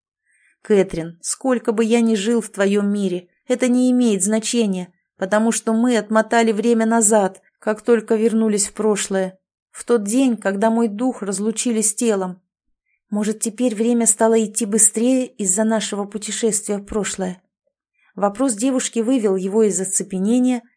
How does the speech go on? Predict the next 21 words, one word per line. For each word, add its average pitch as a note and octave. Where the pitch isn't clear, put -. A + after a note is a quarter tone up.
и G3
он A#3+
попытался A3
взять G3
себя G3
в F#3
руки. F3
«Я G#3
ещё G#3
ничего G#3
не G#3+
понял, F#3
но G#3
знаю G#3+
лишь G3+
одно: G3
паника A#3
нам G#3
ни G3+
к G3+
чему. F#3